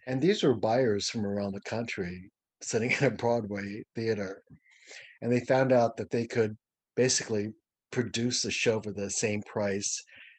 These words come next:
that it costs them to run a full-page ad in the New York Times. At the end of the show, they sold something like five times as much stuff as they would have otherwise. So they're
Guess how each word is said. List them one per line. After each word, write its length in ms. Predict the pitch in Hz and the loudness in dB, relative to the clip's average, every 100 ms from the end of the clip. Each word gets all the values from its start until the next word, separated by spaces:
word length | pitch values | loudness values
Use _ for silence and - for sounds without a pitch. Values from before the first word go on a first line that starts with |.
| _ _ | _ _
that 160 | 110 104 | -2 -2
it 100 | 101 _ _ _ _ _ _ | -6 _ _ _ _ _ _
costs 440 | - 110 113 - | -6 -4 -2 -2
them 260 | 117 104 104 | -2 0 -2
to 100 | 104 | -2
run 280 | 101 110 104 | -2 0 -2
a 40 | |
full-page 640 | - 113 101 - 107 101 - | 0 -2 0 -2 -4 -4 -4
ad 300 | 107 107 101 | -4 -4 -4
in 100 | 101 | -6
the 80 | 101 | -6
New 100 | 104 | -4
York 220 | 104 - | -6 -6
Times. 680 | - 107 98 92 - - - _ _ - | -4 -2 -2 -6 -10 -12 -12 _ _ -6
At 160 | 123 | -4
the 160 | 135 127 | 0 0
end 100 | 131 | 2
of 100 | 127 | 2
the 80 | 123 | 2
show, 360 | - 139 127 | 4 6 6
they 460 | 107 110 107 107 123 - _ | 4 2 2 0 -4 -8 _
sold 280 | - - 131 | -8 -2 0
something 280 | - 131 123 | 0 0 0
like 180 | 110 92 - | -2 -4 -2
five 320 | 120 117 117 | 2 4 2
times 560 | - 117 113 107 98 110 | -2 -4 -2 -2 -4 -6
as 200 | 101 - | -6 -4
much 500 | 107 104 - - - _ _ _ _ | -2 -4 -4 -6 -6 _ _ _ _
stuff 540 | - - - 107 95 - - - | 0 2 4 2 0 -6 -16 -2
as 160 | 110 | 0
they 120 | 110 107 | 0 2
would 180 | 107 | 2
have 380 | 101 95 87 85 98 _ - _ | 2 0 -2 -6 -10 _ -20 _
otherwise. 880 | - 104 104 98 95 92 92 101 104 - - - - | -2 0 0 0 -2 -6 -8 -8 -8 -10 -14 -14 0
So 160 | 127 | 2
they're 240 | 113 117 | 6 6